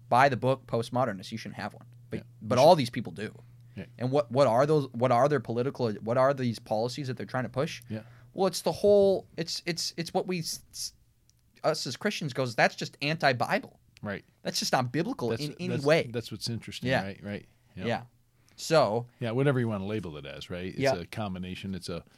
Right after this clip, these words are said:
Speaker 2: secular, I think, I think the big term, probably, the, at least that, what I go to, I just say secularization.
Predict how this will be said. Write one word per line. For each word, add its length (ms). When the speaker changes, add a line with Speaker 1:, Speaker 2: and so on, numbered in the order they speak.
Speaker 2:
secular, 520
I 60
think, 200
I 80
think 200
the 80
big 200
term, 280
probably, 400
the, 200
at 100
least 180
that, 160
what 160
I 100
go 140
to, 140
I 40
just 160
say 100
secularization. 920